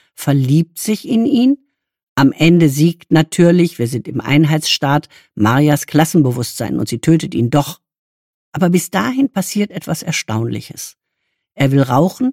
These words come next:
und hat kein Zigarettenpapier mehr. Sie hat ein kleines Notizbuch mit eigenen Gedichten,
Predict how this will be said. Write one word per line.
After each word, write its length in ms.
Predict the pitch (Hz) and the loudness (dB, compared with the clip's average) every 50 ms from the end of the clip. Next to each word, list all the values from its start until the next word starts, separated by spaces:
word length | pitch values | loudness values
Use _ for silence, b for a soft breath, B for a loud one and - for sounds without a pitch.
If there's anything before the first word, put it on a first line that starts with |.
| - _ | -6 _
und 180 | 196 - - | -12 -10 -8
hat 120 | - - - | -10 -12 -8
kein 220 | - 151 160 165 | -6 -4 -4 -4
Zigarettenpapier 920 | - - - 165 156 151 165 156 _ - 113 - - 110 - - - 117 95 | -4 -6 -6 -6 -4 -4 -4 -6 _ -6 -6 -6 -8 -14 -12 -10 -8 -4 -2
mehr. 280 | 98 98 98 - - - _ _ _ _ _ _ _ _ b b b b b b | -2 -2 -2 -4 -8 -12 _ _ _ _ _ _ _ _ b b b b b b
Sie 340 | b 202 190 247 277 269 131 | b -2 2 2 2 2 2
hat 140 | 143 165 - | 0 0 0
ein 120 | 143 180 | 0 0
kleines 460 | 165 - 175 165 175 208 220 208 - - | 0 2 0 0 2 2 0 -2 0 0
Notizbuch 800 | 170 156 - - - 220 - - - - - 226 233 233 - - | 0 0 0 -2 -6 -6 -6 -8 -12 -10 -8 -6 -6 -6 -4 -2
mit 200 | 170 156 - - | -2 -2 -2 -4
eigenen 480 | 151 165 185 180 175 190 180 175 170 160 | -4 -2 -2 0 0 2 2 2 2 0
Gedichten, 680 | 165 143 - 208 - - - - - _ - 101 - | -2 -4 -6 -6 -8 -10 -12 -14 -14 _ -10 -10 -10